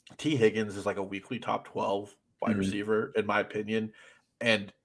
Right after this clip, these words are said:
Speaker 1: post-bye, you have to feel like Cincinnati is gonna get their passing offense together a little better than it's been lately.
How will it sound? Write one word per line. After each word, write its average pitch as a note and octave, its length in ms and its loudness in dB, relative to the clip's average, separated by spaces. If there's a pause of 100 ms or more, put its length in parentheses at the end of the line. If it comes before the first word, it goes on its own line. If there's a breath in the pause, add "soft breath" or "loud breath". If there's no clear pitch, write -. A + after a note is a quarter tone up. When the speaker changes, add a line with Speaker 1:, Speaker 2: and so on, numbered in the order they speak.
(340)
Speaker 1:
post-bye, A#2 960 4
you G#2+ 280 -6
have A#2 300 4
to A2+ 80 -12
feel A2+ 240 -2
like A2 380 -2 (340)
Cincinnati G#2+ 680 2
is F#2+ 80 -4
gonna G#2+ 180 2
get G2+ 220 -2
their G#2 100 0
passing G#2 440 -2
offense G#2 440 -2
together G#2+ 540 0
a - 80 -4
little A2 200 6
better A2 280 6
than G#2 160 2
it's - 140 -14
been A2 300 -2
lately. C3 520 4